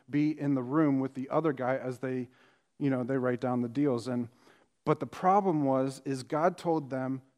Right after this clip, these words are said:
told him that when he goes into this meeting, he's not allowed to say a word at all. And so they're trying to find out what's the fair price, what's everything. And so the guy that, that is being acquired talks to this prophet financial guy, C E O,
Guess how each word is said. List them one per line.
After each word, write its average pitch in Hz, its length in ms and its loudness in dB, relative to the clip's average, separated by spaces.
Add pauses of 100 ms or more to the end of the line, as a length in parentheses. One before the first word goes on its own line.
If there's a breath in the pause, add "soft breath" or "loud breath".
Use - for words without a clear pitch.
(120)
told 143 220 -2
him 143 440 2
that 135 180 0
when 139 160 -2
he 139 120 -2
goes 156 300 0
into 170 180 -4
this 143 160 -4
meeting, 151 240 2
he's 123 200 -8
not 135 320 -2
allowed 143 220 2
to 127 60 -10
say 131 180 -4
a 120 60 -4
word 123 380 -4
at 113 140 -8
all. 117 400 -6 (1040)
And 139 180 2
so 147 220 4
they're 143 120 2
trying 175 300 2
to 160 80 0
find 156 320 2
out 156 160 8
what's 143 220 -4
the 151 100 -8
fair 143 200 -4
price, 147 440 -2
what's 143 180 -6
everything. 143 380 -4
And 131 140 -8
so 143 180 -4
the 131 140 -4
guy 147 260 2
that, 135 220 -2 (240 soft breath)
that 139 100 2
is 127 80 -4
being 135 240 0
acquired 156 500 2
talks 139 300 -4
to 127 80 -4
this 127 220 -4
prophet - 520 -4 (200)
financial 139 420 -2
guy, 127 300 -2 (360 soft breath)
C 147 240 -2
E 135 140 0
O, 135 320 6